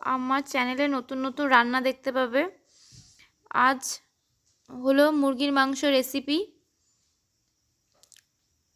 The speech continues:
আজকে কাঁচা লঙ্কা দিয়ে রান্না করব সমস্ত মাংসটা। পনেরোটা মতন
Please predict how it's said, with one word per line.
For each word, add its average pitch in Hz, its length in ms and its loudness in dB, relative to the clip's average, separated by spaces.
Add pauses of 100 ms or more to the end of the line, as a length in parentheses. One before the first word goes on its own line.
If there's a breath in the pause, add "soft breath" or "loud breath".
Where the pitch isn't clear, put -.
(720)
আজকে 240 300 -6
কাঁচা 269 260 2
লঙ্কা 277 280 2
দিয়ে 294 200 2
রান্না 254 300 4
করব 254 300 -2 (1500)
সমস্ত 262 420 -4
মাংসটা। 254 500 -2 (2750 loud breath)
পনেরোটা 269 440 2
মতন 277 280 -2